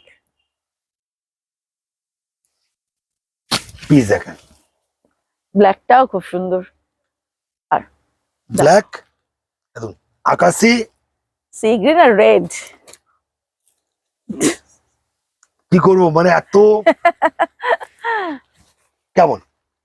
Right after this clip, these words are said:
Speaker 2: ভীষণ সুন্দর।
Speaker 1: সত্যি বলবেন।
Speaker 2: তোমরা স্ক্রিনশট নিয়ে চলে এসো রাধা মাধব ফ্যাশন হাবে।
Speaker 1: সেভেন থাউজেন্ড ফাইভ হান্ড্রেড।
Speaker 2: হুম।
Speaker 1: প্রত্যেকটা পিস যদি সেলিব্রিটি, আমি বললাম না, একটু ঘুরুন।
Speaker 2: হুম।
Speaker 1: কিন্তু পিস বড় বড় শোরুমে আপনি দেখাবেন না, but আমি এটা সব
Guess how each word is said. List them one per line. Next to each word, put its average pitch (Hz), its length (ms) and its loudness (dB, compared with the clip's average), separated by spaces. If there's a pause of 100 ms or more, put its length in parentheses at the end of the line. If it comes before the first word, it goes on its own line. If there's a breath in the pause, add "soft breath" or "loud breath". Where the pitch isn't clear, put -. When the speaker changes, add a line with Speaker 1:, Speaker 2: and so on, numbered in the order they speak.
(120)
Speaker 2:
ভীষণ 262 400 0
সুন্দর। 196 240 -4
Speaker 1:
সত্যি 214 360 -2
বলবেন। 113 340 -4
Speaker 2:
তোমরা 339 400 2
স্ক্রিনশট 349 640 -2
নিয়ে 392 280 -2
চলে 294 280 2
এসো 302 220 -2
রাধা 254 220 2
মাধব - 0 -
ফ্যাশন 254 140 2
হাবে। 269 100 2
Speaker 1:
সেভেন 226 320 0
থাউজেন্ড 233 60 -2
ফাইভ 185 200 0
হান্ড্রেড। 127 260 -6
Speaker 2:
হুম। 208 220 0
Speaker 1:
প্রত্যেকটা 214 520 0
পিস 196 440 -4 (320)
যদি 190 200 -2
সেলিব্রিটি, 196 520 0
আমি 214 240 2
বললাম 175 400 2
না, 214 160 2
একটু 196 140 -4
ঘুরুন। 175 400 0 (200)
Speaker 2:
হুম। 202 140 -4
Speaker 1:
কিন্তু 190 180 0 (100)
পিস 208 300 -2
বড় 165 180 4
বড় 202 180 4
শোরুমে 180 460 2 (440)
আপনি 170 280 0
দেখাবেন 170 400 2
না, 185 160 2
but 160 180 -2
আমি 175 220 2
এটা 185 160 2 (100)
সব 214 140 2